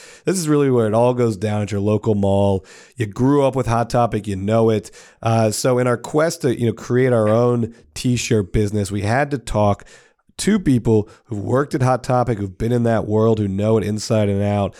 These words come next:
uh, because we wanna learn everything there is to know about this. So this is a, a very exciting. We've got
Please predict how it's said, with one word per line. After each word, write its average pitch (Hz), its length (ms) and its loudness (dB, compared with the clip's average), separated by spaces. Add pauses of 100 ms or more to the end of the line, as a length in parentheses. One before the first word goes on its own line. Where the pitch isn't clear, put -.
(220)
uh, 107 120 -4
because 107 220 -2
we 135 80 2
wanna 139 200 2
learn 113 220 2
everything 110 380 0
there 101 160 0
is 104 160 0
to - 100 -10
know 98 240 -2
about 98 400 -6
this. 101 240 -6 (300)
So - 140 -4
this 190 180 0
is 147 140 0
a, 123 200 2
a 127 80 -2
very 131 380 0
exciting. 104 460 -4
We've 110 120 -4
got 117 240 0